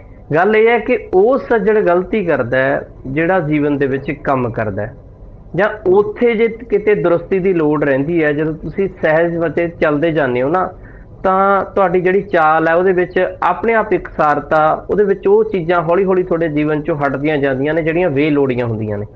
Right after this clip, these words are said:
ਜਿਵੇਂ ਇਹਨਾਂ ਨੌ ਸ਼ਰਤਾਂ ਦੇ ਵਿੱਚ ਵੀ ਕੁਝ, ਬਹੁਤ ਕੁਝ ਬੇਲੋੜਾ ਹੈ ਜਿਹੜਾ ਆਉਣ ਵਾਲੇ ਸਮੇਂ ਦੇ ਵਿੱਚ ਵਿਭਾਗ ਵੱਲੋਂ ਉਮੀਦ ਹੈ, ਆਸ ਹੈ ਕਿ ਕੱਢ ਦਿੱਤਾ ਜਾਊਗਾ। ਜਦੋਂ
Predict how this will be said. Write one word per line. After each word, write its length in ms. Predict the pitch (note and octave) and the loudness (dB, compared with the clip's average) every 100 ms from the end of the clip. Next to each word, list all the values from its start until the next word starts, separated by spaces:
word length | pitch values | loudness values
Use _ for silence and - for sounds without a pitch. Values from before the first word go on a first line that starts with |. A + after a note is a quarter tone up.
| - - - - - | -20 -20 -20 -18 -4
ਜਿਵੇਂ 260 | C#3+ F#3 F#3+ | 0 2 2
ਇਹਨਾਂ 240 | G3+ A3 | 2 2
ਨੌ 320 | G#3 D#3+ E3+ | 2 0 0
ਸ਼ਰਤਾਂ 420 | F3 F3+ E3 E3+ E3 | 0 -2 -2 -2 -2
ਦੇ 120 | E3 | -2
ਵਿੱਚ 240 | D3+ D3+ | -2 -4
ਵੀ 120 | F3+ | -4
ਕੁਝ, 220 | F#3+ F#3+ F3+ | -2 -2 -2
ਬਹੁਤ 400 | D3+ D#3 G#3 - | -2 -2 -2 -4
ਕੁਝ 220 | F#3+ F3 | -4 0
ਬੇਲੋੜਾ 440 | C#3 D#3 D#3+ D3 | 0 0 0 2
ਹੈ 460 | C#3+ D#3+ - - - - | 2 0 -4 -20 -10 0
ਜਿਹੜਾ 260 | F#3+ A3 F3 | 2 2 2
ਆਉਣ 240 | F3 F#3 | 2 2
ਵਾਲੇ 200 | F#3 F#3 | 2 0
ਸਮੇਂ 280 | F#3 D#3+ D#3 | 0 -2 0
ਦੇ 100 | D3 | 0
ਵਿੱਚ 500 | C#3+ C#3+ D#3+ E3 F#3 - - - - | -2 -2 0 0 0 -6 -16 -16 -8
ਵਿਭਾਗ 440 | D#3+ E3 G3 F3 D3 | -4 0 2 2 0
ਵੱਲੋਂ 420 | D3 C#3+ D#3 F3 - - | 0 0 2 0 -4 -4
ਉਮੀਦ 500 | D#3 E3 F3 G3 F#3 | 0 2 2 2 2
ਹੈ, 220 | F#3+ F#3 - | 2 0 0
ਆਸ 400 | D3 D#3 D#3 E3+ | 2 0 0 -2
ਹੈ 80 | E3+ | -2
ਕਿ 160 | F#3 | -2
ਕੱਢ 280 | F3 F3 F#3+ | 0 0 2
ਦਿੱਤਾ 340 | F3+ F3 F3+ | 0 0 0
ਜਾਊਗਾ। 380 | D3 A#2 A2+ C#3 | 0 0 0 0
ਜਦੋਂ 420 | D3 D3 D#3 E3 | 0 0 0 -2